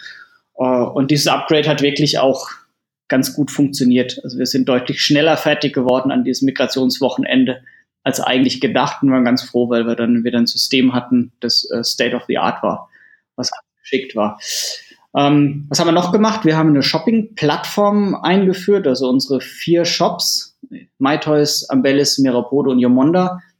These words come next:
sind auf der gleichen Plattform. Das heißt, wenn wir ein neues Feature entwickeln, können wir das für alle vier Shops live nehmen, gleichzeitig. Die vier Shops, was die ausmacht, die haben unterschiedliches Look und Feel, aber im, im Hintergrund die gleiche Technologie.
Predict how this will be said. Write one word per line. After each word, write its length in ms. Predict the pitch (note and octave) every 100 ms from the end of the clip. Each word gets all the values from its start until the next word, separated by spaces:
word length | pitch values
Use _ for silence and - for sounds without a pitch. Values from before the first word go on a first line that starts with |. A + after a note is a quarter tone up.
| _
sind 280 | - - E3
auf 220 | C3 C#3 -
der 140 | B2+
gleichen 440 | B2 G2+ C3 C#3+
Plattform. 440 | - C3+ - E3 D3
Das 100 | B2+
heißt, 240 | B2 -
wenn 120 | C3 B2
wir 80 |
ein 80 | B2
neues 320 | B2 A#2+ A#2+
Feature 400 | - F3 F3 D3
entwickeln, 720 | A#2+ C#3+ - C3+ C#3+ C#3 C3+ - _ -
können 180 | C#3 C3+
wir 80 |
das 140 | C3 B2+
für 160 | -
alle 180 | B2 C#3
vier 220 | C#3 C#3+
Shops 360 | B2+ E3+ F3 -
live 320 | A#2+ C3 E3+ - _
nehmen, 400 | - D3 F#3 G#3
gleichzeitig. 800 | G#3 A#2+ D#3+ - E3 F3 G3 - - _ _ _ _ -
Die 60 | C3
vier 160 | D#3+
Shops, 280 | D3+ E3 -
was 140 | D3+
die 100 | C#3+
ausmacht, 400 | B2+ D3+ D3+ C#3+
die 60 | D3
haben 80 | C#3+
unterschiedliches 560 | D3 D3 D3+ C#3 B2+
Look 180 | D3 D3
und 100 | C#3
Feel, 220 | - D3
aber 280 | C#3 B2 B2
im, 140 | - - - -
im 160 | B2+
Hintergrund 540 | C3+ C#3+ B2+ B2+ A#2+ B2
die 100 | A#2+
gleiche 420 | A2+ G2 - C3
Technologie. 680 | A#2+ - A#2+ A#2 A2 A#2+